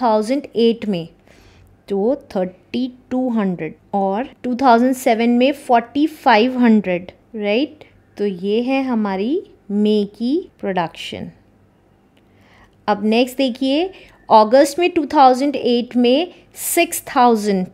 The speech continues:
प्रोडक्शन हुई है और टू थाउजेंड सेवन में फ़ोर्टी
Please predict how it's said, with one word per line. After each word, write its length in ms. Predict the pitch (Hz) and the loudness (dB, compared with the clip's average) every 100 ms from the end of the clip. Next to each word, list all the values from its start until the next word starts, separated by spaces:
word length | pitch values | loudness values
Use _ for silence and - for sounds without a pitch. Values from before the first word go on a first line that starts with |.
| _ | _
प्रोडक्शन 640 | - 202 180 180 - 220 202 | -4 0 0 0 -4 -2 0
हुई 180 | 196 | 0
है 180 | 208 277 - | -2 -4 -6
और 380 | - 196 190 269 - _ - | -4 -2 0 -2 -6 _ -6
टू 100 | 285 | 2
थाउजेंड 400 | 294 240 240 262 | 6 6 4 0
सेवन 340 | 262 240 220 | 0 0 2
में 180 | 226 233 | 2 2
फ़ोर्टी 440 | 285 - 220 220 | 0 2 0 0